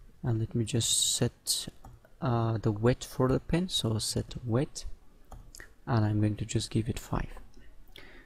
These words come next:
Uh, now we need to just add some items to our this, uh, Q graphic scene. Uh, and the first, uh, uh, we have mentioned that,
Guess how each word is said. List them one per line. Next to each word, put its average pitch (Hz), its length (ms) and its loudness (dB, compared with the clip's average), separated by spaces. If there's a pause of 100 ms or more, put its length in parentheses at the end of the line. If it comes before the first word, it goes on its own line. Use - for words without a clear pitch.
(140)
Uh, 117 300 8
now 175 200 10
we 233 100 10
need 233 160 8
to 208 80 2
just 190 440 8 (100)
add 165 300 6
some - 320 6 (100)
items 131 640 4
to - 200 -4
our 113 400 6
this, - 500 6
uh, 113 200 6 (600)
Q - 260 6
graphic - 460 4
scene. 110 440 4 (140)
Uh, 110 300 4 (760)
and 120 120 8
the 117 60 8
first, - 400 8
uh, 107 360 8 (240)
uh, 107 320 4 (400)
we 123 140 10
have 110 140 4
mentioned 127 420 4
that, 107 260 4